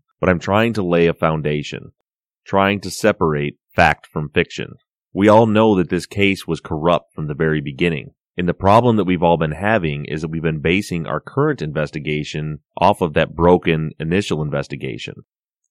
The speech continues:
And so the purpose has been to clear up any inconsistencies, misinformation,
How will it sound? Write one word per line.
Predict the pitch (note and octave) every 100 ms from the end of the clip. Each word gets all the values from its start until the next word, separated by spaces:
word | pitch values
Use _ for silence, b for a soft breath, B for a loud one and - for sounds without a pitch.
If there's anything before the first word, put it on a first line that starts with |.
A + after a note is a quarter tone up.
| _ -
And | F2+
so |
the | F2+
purpose | E2+ G#2+ A#2 A2
has | F2+ D#2
been | D#2 G2+ F2 D#2+ D#2+ -
to | - F2+
clear | - A2 G#2
up | G2
any | F2 E2+
inconsistencies, | - F2 D#2 D#2 - G2+ - G2 F#2+ F#2+ F#2 F#2 - _ _ _ _ -
misinformation, | E2+ F#2 G2 F2 F2+ E2+ D#2+ D#2 E2 D#2+ D#2